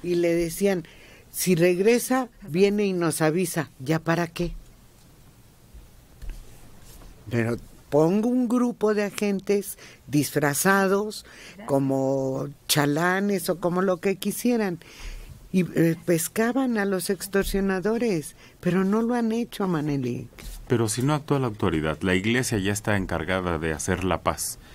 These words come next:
Speaker 2: o lograr la paz, que es una paz narca.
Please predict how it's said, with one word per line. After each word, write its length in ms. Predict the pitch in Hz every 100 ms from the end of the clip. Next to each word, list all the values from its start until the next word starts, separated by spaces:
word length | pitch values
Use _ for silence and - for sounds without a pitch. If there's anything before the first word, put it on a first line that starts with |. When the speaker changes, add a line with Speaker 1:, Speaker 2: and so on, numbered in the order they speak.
| - - - -
Speaker 2:
o 60 | 85
lograr 420 | 85 85 95 95
la 120 | 90
paz, 240 | 85 92 -
que 100 | 107
es 140 | 101
una 180 | 139 120
paz 280 | 107 104 90
narca. 500 | 92 123 - 85